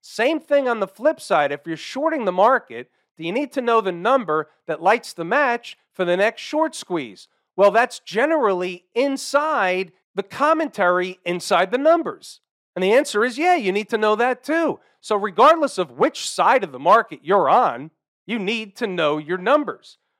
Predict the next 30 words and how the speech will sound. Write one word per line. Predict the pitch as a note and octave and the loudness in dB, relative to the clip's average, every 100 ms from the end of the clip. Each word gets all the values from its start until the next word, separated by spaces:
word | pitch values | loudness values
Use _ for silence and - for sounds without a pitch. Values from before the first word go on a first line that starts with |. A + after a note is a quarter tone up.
| - | -2
All | F#3+ | 2
right, | G#3 C#3+ _ _ _ - | 2 0 _ _ _ -2
now | A#3 D#3 | 0 2
we're | D#3+ | -2
gonna | F#3 G3+ | -4 -6
take | - C4+ C4 | -4 -6 -4
a | G#3 | -2
look | G#3 G#3+ F#3+ | -2 -2 -2
at | E3 D#3 _ _ - | -2 -2 _ _ 2
all | G#3+ D#4 E4+ | 4 6 2
five | - - A3+ B3 D#3 D#3 D#3 _ | -4 2 4 6 4 2 -4 _
stocks | - - G#3 G3 - | -20 0 2 2 2
on | G3+ F#3 | 0 0
the | |
move | G#3 C#4+ C4+ - | 0 0 0 -4
today. | G#3+ C#3+ A2+ | -2 -2 -4
We | D3+ D#3 | -4 -4
had | B2 - | -4 0
Apple, | F3 A3 C4 C4 B3 | 0 2 2 2 0
N | F#3 G3 | -2 -4
T | F#3+ G#3+ F#3+ F3+ | -6 -12 -14 -12
E | F3 D3 D#3 | -12 -10 0
S, | G#3+ C4+ - F3+ | 0 0 -4 -4
A | D3 | -4
U, | B2+ E3+ C4 B3 | -4 -6 -4 -6
baba, | - F3 F#3+ G3+ G3+ F#3+ | 2 6 6 6 2 2
and | E3+ E3 | -4 -6
J | D3+ E3+ D#3+ | -2 -2 -2
K | - C#3+ B2+ A#2+ F3+ | -6 -6 -6 -8 0
S. | F3 G#2 - - | 0 0 -12 -20